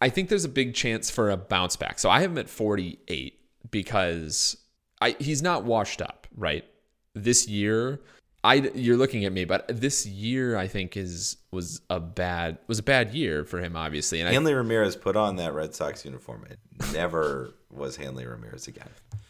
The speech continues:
Speaker 1: I think we're being, well, <laughs> yeah, good point. I, I just, I think right now that we're being biased as we put the season away, we're being biased by this season being bad.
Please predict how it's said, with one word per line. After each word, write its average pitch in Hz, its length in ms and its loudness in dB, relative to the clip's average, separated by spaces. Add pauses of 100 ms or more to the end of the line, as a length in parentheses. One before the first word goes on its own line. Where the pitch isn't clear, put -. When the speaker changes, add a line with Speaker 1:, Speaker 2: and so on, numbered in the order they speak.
Speaker 1:
I 117 60 4
think 180 300 -4
we're 190 80 -4
being, 123 420 -6 (240)
well, 107 200 0 (220)
<laughs> - 220 -12
yeah, - 220 -12
good 87 160 -10
point. 82 220 -6 (380)
I, 139 140 2
I 147 100 4
just, 147 340 0
I 120 80 4
think 147 240 -4
right 123 180 0
now 85 600 0
that 95 120 0
we're 92 80 -2
being 90 300 -4
biased 87 540 2 (100)
as 90 220 2
we 87 100 -4
put - 200 -6
the 82 60 -4
season 87 360 -2
away, 85 260 -2
we're 82 120 -6
being 80 320 -6
biased 78 480 -2
by 78 420 -6 (400)
this 95 260 0
season 85 340 0
being 76 260 -8
bad. - 360 -6